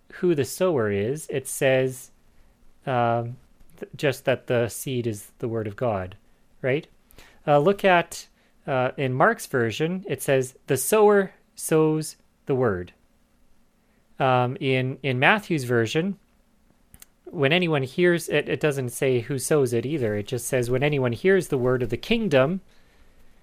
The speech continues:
and does not understand it, the evil one comes and snatches away what has been sown in his heart." This is, this is in, uh, the parable of the weeds, as it's told in Matthew thirteen.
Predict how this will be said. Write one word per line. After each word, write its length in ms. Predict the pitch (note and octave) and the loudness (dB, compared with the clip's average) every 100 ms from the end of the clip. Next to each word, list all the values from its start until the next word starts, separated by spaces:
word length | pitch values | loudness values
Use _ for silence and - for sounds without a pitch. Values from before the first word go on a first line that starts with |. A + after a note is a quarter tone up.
| - | -14
and 120 | - B2+ | -6 -2
does 180 | A#2+ | 0
not 200 | C#3 B2 | 0 0
understand 520 | B2 A#2 G#2+ C3+ A#2+ A#2 | 0 -2 -4 -2 0 -2
it, 100 | A2+ | -2
the 80 | |
evil 200 | B2+ C3 | -4 -2
one 220 | B2 A#2+ A2+ | -2 -2 -4
comes 300 | - A#2+ A2+ | -8 -8 -8
and 100 | G#2+ | -10
snatches 460 | - A#2+ A#2 A#2 | -8 -8 -8 -8
away 260 | A2+ G#2+ G#2+ | -8 -6 -6
what 120 | G#2+ | -6
has 120 | G#2+ | -10
been 220 | - G#2+ | -10 -12
sown 400 | G2+ - A#2+ A#2 B2 | -8 -6 -4 -6 -8
in 160 | B2+ A2+ | -10 -10
his 260 | G2+ G#2+ | -10 -12
heart." 420 | - A#2 F#2+ - - _ _ _ _ _ _ _ _ _ _ _ _ - _ _ - - _ | -8 -6 -6 -10 -20 _ _ _ _ _ _ _ _ _ _ _ _ -20 _ _ -20 -20 _
This 200 | D#3 D3+ | -2 0
is, 240 | F3 D3+ - | 2 0 0
this 240 | D#3+ E3+ F3+ | 2 2 4
is 280 | E3 C#3+ | 4 4
in, 380 | D3+ D3 C#3+ D3 | 4 4 4 0
uh, 440 | - C#3 C3 C3 - _ _ _ _ _ _ _ - | 2 6 6 6 2 _ _ _ _ _ _ _ -8
the 120 | C3 | -6
parable 480 | - F3+ F3+ D#3 D#3 | 2 6 6 6 4
of 100 | C3+ | 4
the 100 | B2 | 2
weeds, 420 | D#3 D#3+ A#2 A2 | 2 0 0 0
as 160 | A#2+ | 0
it's 160 | B2 - | -2 -6
told 300 | - C3+ A#2+ | -2 0 2
in 120 | A#2+ | 2
Matthew 420 | A#2+ C#3+ D3+ - | 2 2 2 -4
thirteen. 840 | B2+ - B2+ - - F3+ A#2+ G2 | -4 -2 -2 -4 -4 0 0 0